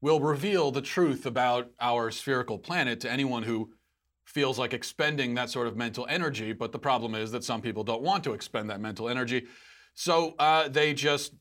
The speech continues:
buy into this. We have become a tr-, a, a, a country of intellectual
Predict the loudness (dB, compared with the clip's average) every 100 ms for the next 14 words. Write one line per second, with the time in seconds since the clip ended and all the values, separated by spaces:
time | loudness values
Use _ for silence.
0 | -6 2 4 4 0 -4 -2 -2 -2 -2
1 | 2 0 0 -6 -2 0 0 -2 -6 -12
2 | _ _ _ -4 -4 -4 -4 -4 -2 -2
3 | 0 0 0 -6 -8 -4 -4 -6 -4 -2
4 | -2 -2 -2 -2 -2 -4 -4 -6 -4 -2
5 | -2 -2 -4 -2 0 -2 -6